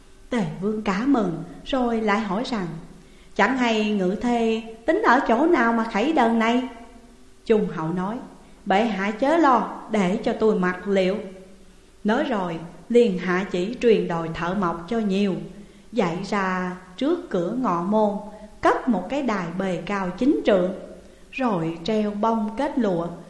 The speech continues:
trên dưới cho chỉnh tề, trong ngoài cho sạch sẽ, lại đặt một bàn hương án. Xong đất kỳ hương, phải làm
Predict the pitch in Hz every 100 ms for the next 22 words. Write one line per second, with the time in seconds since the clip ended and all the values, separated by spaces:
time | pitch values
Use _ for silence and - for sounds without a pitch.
0 | - - 247 214 202 233 320 320 220 196
1 | 185 - 185 247 240 196 175 160 - -
2 | - - 285 277 233 202 175 175 214 214
3 | 190 - - 170 180 254 - - - -
4 | 240 160 160 190 185 190 185 208 202 160
5 | 165 226 220 220 233 294 320 - - -
6 | - - 254 226 214 262 269 - 190 165
7 | 180 214 208 202 - - - 190 247 240
8 | 185